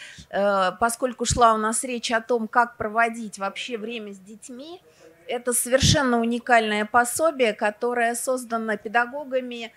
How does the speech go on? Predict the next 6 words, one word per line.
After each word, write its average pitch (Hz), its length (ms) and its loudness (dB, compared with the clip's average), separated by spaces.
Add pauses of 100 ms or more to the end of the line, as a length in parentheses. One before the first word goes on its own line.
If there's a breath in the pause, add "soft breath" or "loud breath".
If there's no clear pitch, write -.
(280 loud breath)
э, - 100 -8
э, 196 840 -2 (560)
в - 80 -20
течение 262 460 0
двадцати 247 480 -4
лет, 302 560 0